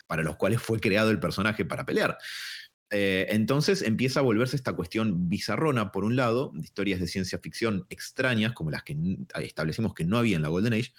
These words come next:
pero además empieza a ampliarse su círculo de personajes alrededor. Empiezan a, digamos, proponerlo como, y, y un poco igual que pasaba con Superman, si es una figura que los niños van a admirar, qué mejor que admiren que un padre de, de una familia nuclear tradicional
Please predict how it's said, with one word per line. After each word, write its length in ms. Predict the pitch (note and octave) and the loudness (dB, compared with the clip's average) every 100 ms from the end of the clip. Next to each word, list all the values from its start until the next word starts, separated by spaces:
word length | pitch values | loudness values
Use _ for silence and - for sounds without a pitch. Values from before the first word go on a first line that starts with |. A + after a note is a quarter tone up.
| - | -2
pero 160 | E3+ | 2
además 340 | F3 F3+ F#3 - | 4 4 2 0
empieza 500 | B2 C3 C#3 D3+ C#3+ | 0 2 2 2 2
a 400 | A2 A#2+ C#3+ - _ _ _ | 2 2 0 -8 _ _ _
ampliarse 760 | G#2 G#2+ A2 B2 B2+ C3+ C3 C3+ | -2 0 2 4 4 4 2 -2
su 140 | - | -2
círculo 420 | G2+ A2 F#2 G#2 F#2 | -2 -2 0 2 2
de 80 | |
personajes 640 | D#2+ D#2+ - F2 E2+ F2 - | 2 -2 -2 -2 -2 -6 -6
alrededor. 540 | E2 D#2 F2 G#2+ E2+ - | -6 -2 0 2 0 -2
Empiezan 420 | E2 D#2+ F#2 G2 | -2 -2 -2 0
a, 300 | F#2+ G2 - - | 0 -2 -8 -8
digamos, 560 | F#2+ F#2 G#2 A2 G#2+ - - - - | 0 2 2 2 0 -6 -12 -14 -8
proponerlo 680 | - A2+ F#2 A#2+ C3+ D3 C#3+ | 0 0 2 2 4 4 2
como, 580 | A2+ G2+ G2+ F#2+ F2+ _ - | 2 2 2 0 -2 _ -18
y, 180 | - F2+ | -10 -8
y 120 | - F2+ | -2 0
un 120 | F#2+ | 0
poco 160 | A#2 A2 | 0 2
igual 160 | A2 | 2
que 100 | A2 | 2
pasaba 280 | F2 F#2+ G2 | 0 0 0
con 100 | F#2+ | 0
Superman, 340 | G2+ B2 F#2 D#2+ | 0 2 0 0
si 100 | G#2+ | 0
es 100 | G#2+ | 0
una 100 | F#2+ | 0
figura 260 | G#2 G2+ | 0 2
que 80 | F2+ | 2
los 100 | E2+ | 0
niños 280 | F#2+ G2+ G2 | 2 2 2
van 180 | G2 G2+ | 2 2
a 60 | |
admirar, 480 | G2 G2+ A2 A#2 A#2+ | 2 2 2 2 0
qué 100 | A2 | 0
mejor 300 | G2+ - G2 | 0 0 -2
que 80 | G2 | 0
admiren 340 | F#2 G2 G#2+ | 2 2 2
que 140 | F2+ G2+ | 2 2
un 200 | F#2+ E2 | 0 0
padre 360 | F2+ F#2+ F#2+ | 0 2 2
de, 240 | E2 D#2+ D2+ | 2 0 0
de 100 | D#2+ | 0
una 180 | F2 | -2
familia 400 | E2+ E2 F#2 F2+ | -2 -2 0 2
nuclear 440 | E2+ D#2+ F#2 F#2 F#2 | 0 0 0 0 0
tradicional 600 | D#2+ D#2 D#2 E2 F2+ | -2 -2 -2 0 0